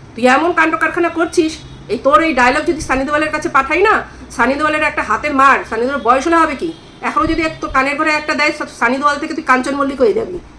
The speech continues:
তখন তুই বুঝবি এই মজা। তো টাটা বন্ধুরা, ভালো থেকো, সুস্থ থেকো, টাটা, গুড নাইট। আবার ফোকলার ভিডিওর জন্য অপেক্ষা করি। হ্যাঁ, ওই তোর প্রথম ভিডিওটা নিয়ে কেন ভিডিও করতে পারিনি, পারি-,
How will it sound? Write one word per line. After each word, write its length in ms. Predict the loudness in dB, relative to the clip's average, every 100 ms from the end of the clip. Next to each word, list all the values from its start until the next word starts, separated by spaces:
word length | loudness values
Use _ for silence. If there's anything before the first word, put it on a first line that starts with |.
| -4
তখন 200 | 0 2
তুই 80 | 2
বুঝবি 240 | 0 -4
এই 60 | -2
মজা। 300 | -2 -4 -8 -12 -20 -20 -20 -20 -14 -6
তো 60 |
টাটা 260 | 0 2 2
বন্ধুরা, 400 | -2 -2 -2 -2 -8 -20 -20 -20 -10 -2
ভালো 160 | -2
থেকো, 240 | -2 -6 -6
সুস্থ 240 | -6 -6
থেকো, 340 | -4 2 2 0 -10 -20 -10 -2
টাটা, 340 | 2 2 0 -4 -16 -10
গুড 160 | -4
নাইট। 240 | 0 0 -2 -12 -20 -14 -6
আবার 180 | -6
ফোকলার 280 | -4 -2 -2
ভিডিওর 280 | -2 -2 -2
জন্য 160 | 0 -2
অপেক্ষা 280 | -2 -4 -2
করি। 200 | -4 -4 -12 -16 -2
হ্যাঁ, 260 | 2 2 2 0
ওই 160 | 0
তোর 180 | 0 -4
প্রথম 260 | -2 0 2
ভিডিওটা 300 | 2 0 0
নিয়ে 140 | 0
কেন 140 | -2 -2
ভিডিও 240 | -2 -2
করতে 180 | -4 -4
পারিনি, 260 | -2 -2 -2 -2
পারি-, 280 | 0 2 0